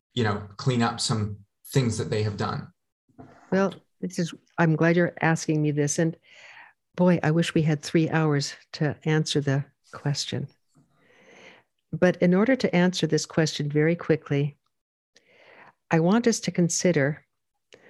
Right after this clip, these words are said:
Speaker 2: that, uh, uh, whoever's listening, you are not your brain.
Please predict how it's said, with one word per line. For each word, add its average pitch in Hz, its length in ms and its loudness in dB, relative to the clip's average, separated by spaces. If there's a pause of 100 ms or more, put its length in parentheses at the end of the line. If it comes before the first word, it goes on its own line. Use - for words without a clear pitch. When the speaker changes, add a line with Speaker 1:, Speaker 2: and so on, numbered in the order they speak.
(360)
Speaker 2:
that, 156 340 0
uh, 147 260 0 (300)
uh, 139 180 -4 (1300)
whoever's 185 460 0
listening, 170 380 0
you 190 200 2
are 202 100 2
not 170 260 0
your 160 120 0
brain. 147 460 0